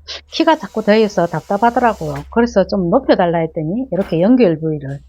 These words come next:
밑에 요 보이는 부분이 연결했는 부분입니다. 좀 달아냈는 거지요. 어, 그래서 하우스 높이를 좀 높였어요.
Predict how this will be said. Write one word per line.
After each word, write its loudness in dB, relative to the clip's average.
밑에 2
요 4
보이는 2
부분이 -2
연결했는 2
부분입니다. -8
좀 2
달아냈는 0
거지요. -6
어, -12
그래서 2
하우스 2
높이를 2
좀 -2
높였어요. -2